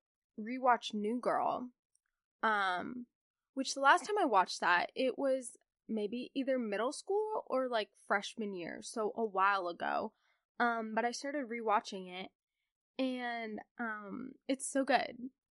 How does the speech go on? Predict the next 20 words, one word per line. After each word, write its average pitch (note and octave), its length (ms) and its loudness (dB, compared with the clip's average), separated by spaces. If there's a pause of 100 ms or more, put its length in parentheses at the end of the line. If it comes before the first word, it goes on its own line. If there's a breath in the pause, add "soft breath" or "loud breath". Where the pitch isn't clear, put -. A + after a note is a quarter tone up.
(320)
It's F#4 200 0
so F#4 220 -4
good. A#3 240 0 (300 soft breath)
Usually F4 260 0
I A4+ 180 0
can't D4+ 220 -4
rewatch G#3 420 0
shows, G3 680 -2 (120)
but, G#3 640 2
um, F#3+ 540 2 (480)
enough A#3+ 320 4
time F3+ 320 -2
had G3 160 0
passed G3 460 0
where F#3 360 6
I, E3 540 4 (560)
like, F#3 160 -8
kind F#3+ 320 0
of F3+ 100 -8
forgot F3 600 4